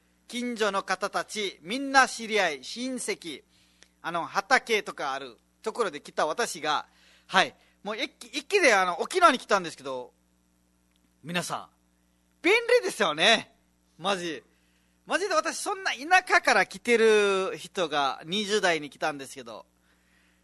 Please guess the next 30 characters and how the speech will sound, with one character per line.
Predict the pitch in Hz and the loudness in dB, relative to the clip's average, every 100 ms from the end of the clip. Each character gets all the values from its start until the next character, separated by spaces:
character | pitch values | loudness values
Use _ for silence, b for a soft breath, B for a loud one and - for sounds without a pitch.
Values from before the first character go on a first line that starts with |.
| _ _ _ _ | _ _ _ _
や | 180 | -6
っ | - | 0
ぱ | 196 | 0
り | 170 | 0
も | 156 156 | -4 -10
う | |
建 | - 220 - 302 | -8 -8 -2 0
物 | 294 254 214 175 | 2 2 0 -2
を | |
見 | 170 | -4
て | 175 180 | -6 -4
も | 165 | -4
び | 147 | -6
っ | 196 | -12
く | - 208 | -10 -8
り | 165 | -8
す | 156 | -8
る | |
し、 | 143 151 147 | -10 -10 -8
道 | 214 - 320 | -8 -4 -4
見 | 285 | 0
て | 190 | 0
も | 165 | -2
び | 143 170 | -4 -8
っ | |
く | - | -8
り | 160 139 | -8 -8
す | 139 | -12
る | 143 | -14
し、 | 143 127 | -12 -14